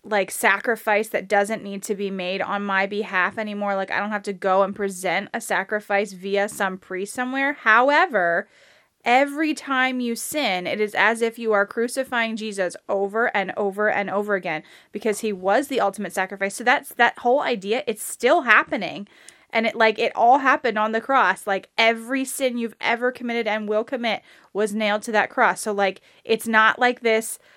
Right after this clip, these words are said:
"Oh, well, now there's, like, this coupon that I don't have to worry about anymore."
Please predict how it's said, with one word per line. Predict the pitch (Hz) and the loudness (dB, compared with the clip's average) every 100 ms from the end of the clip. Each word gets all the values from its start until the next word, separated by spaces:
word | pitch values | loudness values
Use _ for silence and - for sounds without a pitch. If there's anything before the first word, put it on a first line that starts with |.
| _ - | _ -2
"Oh, | 294 277 | 2 4
well, | 254 240 | 6 4
now | 233 247 | 4 2
there's, | 240 233 | 2 2
like, | 226 226 | 0 0
this | 226 | -4
coupon | - 254 247 208 196 | -4 -6 0 0 2
that | 196 | 2
I | 202 | 2
don't | 220 | 2
have | 240 220 | -2 -2
to | 202 | -2
worry | 220 262 | 0 2
about | 220 175 | 2 2
anymore." | 196 196 185 175 | 0 -4 -4 -4